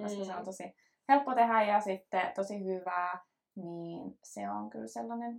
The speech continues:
Speaker 1: mistä on sekaisin. Ja sit meillä on sellainen yksi tietty makkara, mitä me aina syödään, sellainen Wilhelmin chilisuotejuusto makkara, joka on tosi hyvä, että sit, siitä tietää, että kun grillikausi on lopussa, että sit kun sitä ei enää jaksa oikein syödä,
Speaker 2: <laughs>
Speaker 1: kun se tulee jo korvista ulos, niin sitten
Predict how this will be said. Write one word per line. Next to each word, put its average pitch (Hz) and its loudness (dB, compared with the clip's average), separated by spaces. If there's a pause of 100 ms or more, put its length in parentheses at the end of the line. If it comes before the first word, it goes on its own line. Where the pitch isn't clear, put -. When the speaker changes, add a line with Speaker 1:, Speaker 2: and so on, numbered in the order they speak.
Speaker 1:
mistä 233 -12
on 233 -10
sekaisin. 233 -12
Ja 208 -6
sit 196 -6
meillä 185 -4
on 190 -6
sellainen 185 -6
yksi - -16
tietty 190 -6
makkara, 202 -6 (440)
mitä 190 -4
me 185 -6
aina 185 -8
syödään, 190 -4
sellainen 190 -6
Wilhelmin 208 -6 (220)
chilisuotejuusto 226 -4 (400)
makkara, 208 0
joka 202 -2
on 202 -2
tosi 202 -8
hyvä, 185 -2
että 196 -4
sit, 190 -8 (420)
siitä 196 -2
tietää, 190 0
että - -4
kun 190 -6
grillikausi 190 -6
on 180 -6
lopussa, 185 -8
että - -10
sit - -18
kun 196 -12
sitä - -6
ei 226 -6
enää 226 -8
jaksa - -8
oikein 254 2
syödä, 247 8
Speaker 2:
<laughs> - -14
Speaker 1:
kun 233 2
se 226 0
tulee 202 4
jo 196 0
korvista 202 4
ulos, 190 4
niin 202 -2
sitten - -4